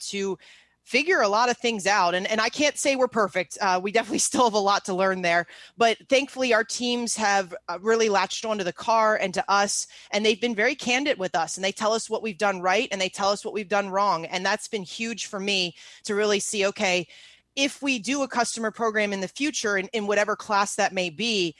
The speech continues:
how can we take everything from that Camaro program and apply it so that we don't hit the same hurdles that we've been dealing with today? Um, and, and we're thankful. We've got three Camaros that are gonna be running in imsa on the race on Friday.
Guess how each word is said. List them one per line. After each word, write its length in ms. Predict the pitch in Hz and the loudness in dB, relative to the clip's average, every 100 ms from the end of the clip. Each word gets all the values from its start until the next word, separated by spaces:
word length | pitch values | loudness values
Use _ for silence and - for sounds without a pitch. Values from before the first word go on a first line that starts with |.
| _ _ - | _ _ -4
how 220 | 233 254 - | 0 0 -2
can 160 | - 254 | -8 -6
we 100 | 220 | -4
take 300 | - 220 220 | -2 -2 0
everything 440 | 220 202 - 202 | 0 -2 -2 -4
from 280 | 185 - 247 | -2 0 0
that 180 | 226 175 | 0 -2
Camaro 380 | - 196 190 180 | -4 0 0 -2
program 580 | 208 185 185 180 175 175 - - | -4 -4 -2 0 0 -4 -16 -10
and 180 | 214 202 202 | -4 -2 -2
apply 400 | - - 226 226 | -4 0 2 4
it 200 | 202 - | 2 0
so 140 | 208 | -2
that 240 | 196 185 - | 0 0 -2
we 120 | 196 | -6
don't 280 | 202 202 202 - - | -2 0 -2 -8 -4
hit 200 | 196 226 | 0 0
the 80 | - | -2
same 300 | - 220 196 | -2 -2 -2
hurdles 480 | 170 208 190 190 160 | -2 -2 -2 -4 -2
that 160 | 180 185 | -4 -2
we've 160 | 185 | -6
been 140 | 185 175 | -6 -4
dealing 340 | 185 180 180 | -2 0 -2
with 260 | 175 170 - | -4 -4 -10
today? 540 | - 185 196 175 147 143 - - - | -10 -2 0 0 -4 -10 -20 -20 -4
Um, 220 | 185 185 | 0 0
and, 100 | 196 208 | 0 -2
and 100 | 233 | -2
we're 160 | 247 - | 0 0
thankful. 400 | 294 302 254 208 | 0 0 -2 -2
We've 180 | 220 | -2
got 220 | - 202 - | 0 0 0
three 520 | - 233 262 269 - | -6 -6 -4 -4 -8
Camaros 480 | - 240 240 254 277 | -6 0 2 2 0
that 140 | 240 | -2
are 40 | 208 | -2
gonna 140 | 202 | -2
be 140 | 202 196 | -4 -2
running 400 | 202 214 214 208 | 0 0 -2 -2
in 240 | 214 214 | -2 -2
imsa 560 | - 214 - 240 262 - | -2 -4 -2 0 2 0
on 100 | 208 | -2
the 80 | 196 | -2
race 260 | 196 202 - | 0 0 0
on 120 | 196 | -6
Friday. 560 | - 196 190 220 349 | -2 0 2 2 0